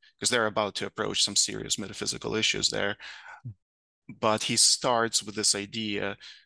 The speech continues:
that the world that we live in is impermanent and it's prone to disasters.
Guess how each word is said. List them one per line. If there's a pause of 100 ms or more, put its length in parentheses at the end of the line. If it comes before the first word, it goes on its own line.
(140)
that
the
world
that
we
live
in (600)
is
impermanent
and
it's
prone
to
disasters.